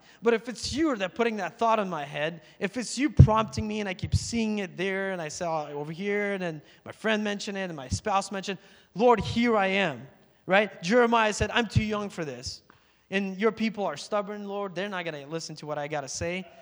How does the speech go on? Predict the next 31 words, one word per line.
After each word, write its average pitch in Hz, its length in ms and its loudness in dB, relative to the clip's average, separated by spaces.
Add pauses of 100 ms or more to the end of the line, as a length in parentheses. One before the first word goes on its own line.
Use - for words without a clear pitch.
(380)
But 247 220 6
if 247 120 -2
you're 269 120 -2
calling 269 320 0
me, 277 120 -4
Lord, 269 220 2
here 233 300 0
I 214 100 2
am." 160 240 -4 (880)
And 233 160 0
in 254 140 0
this 262 140 -6
season, 240 440 -4
I'm, 233 320 -4 (160)
you 208 100 -6
know, 196 320 -4 (2250)
I, 190 120 -6 (320)
I 214 80 -2
can 247 160 -4
get 247 180 -2
confused 247 380 -4
about 233 200 -4
my 214 140 -6
calling 262 360 -2
because 208 360 -2 (760)
I 247 120 6
don't 294 180 2
have 285 220 -2
just 226 240 -10
one 240 320 0
calling. 214 500 0